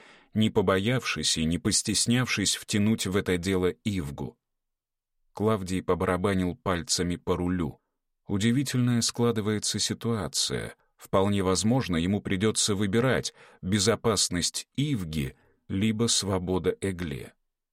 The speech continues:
И хорошо, если можно будет откупиться её свободой, а не жизнью. Мартин совершил ошибку, представляя Эгле своим новым людям в Ридне.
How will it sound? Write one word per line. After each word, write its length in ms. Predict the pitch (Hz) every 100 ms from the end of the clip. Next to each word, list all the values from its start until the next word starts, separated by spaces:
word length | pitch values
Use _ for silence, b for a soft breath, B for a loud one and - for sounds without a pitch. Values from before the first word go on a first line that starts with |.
| _ _
И 140 | 92 87
хорошо, 500 | - 92 92 - 156
если 400 | 101 82 - 95
можно 380 | 101 113 107 95
будет 280 | 98 90 92
откупиться 640 | - 104 - 110 - -
её 420 | 95 104 95 107
свободой, 840 | 92 98 104 107 135 101 69 60 - - -
а 100 | 85
не 180 | 78 85
жизнью. 600 | 87 110 82 76 62 - _ _ _ _ _ _ -
Мартин 480 | 113 113 - 98 92
совершил 640 | - 95 98 - 117 104
ошибку, 640 | 98 - 135 120 - 71 -
представляя 800 | 87 85 - 95 101 101 87 87
Эгле 380 | 95 87 101 113
своим 540 | - 95 98 104 95
новым 380 | 98 101 92 92
людям 440 | 90 98 87 85 82
в 180 | 87
Ридне. 460 | 95 82 69 65 -